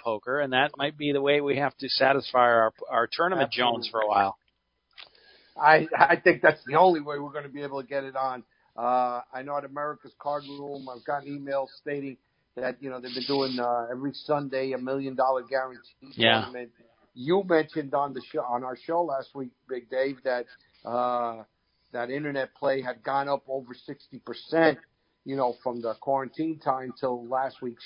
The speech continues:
Speaker 2: show. Um, that's the way that's gonna have to go, I think. And, you know, if I'm in Vegas and I'm one of those,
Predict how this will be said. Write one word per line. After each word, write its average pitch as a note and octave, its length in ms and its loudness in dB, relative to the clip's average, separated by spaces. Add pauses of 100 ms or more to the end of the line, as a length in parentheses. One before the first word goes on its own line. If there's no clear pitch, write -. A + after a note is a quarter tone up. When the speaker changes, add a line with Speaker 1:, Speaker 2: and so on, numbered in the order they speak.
(120)
Speaker 2:
show. C3 360 -2 (440)
Um, B2 580 -2 (1400)
that's C3 320 0
the D#3 80 2
way D3+ 320 8
that's B2 400 -8
gonna C3 220 2
have C3 220 -2
to A#2+ 80 -12
go, C#3 240 0
I A2+ 140 -6
think. A#2+ 200 -8 (140)
And, A#2 240 -6 (720)
you E3 120 -6
know, C3 240 -4 (380)
if A#2 80 -12
I'm G3 220 6
in E3+ 160 0
Vegas D#3+ 440 6
and D3 80 -4
I'm D#3 120 -4
one D#3+ 160 -4
of D#3+ 60 -4
those, D3+ 240 -2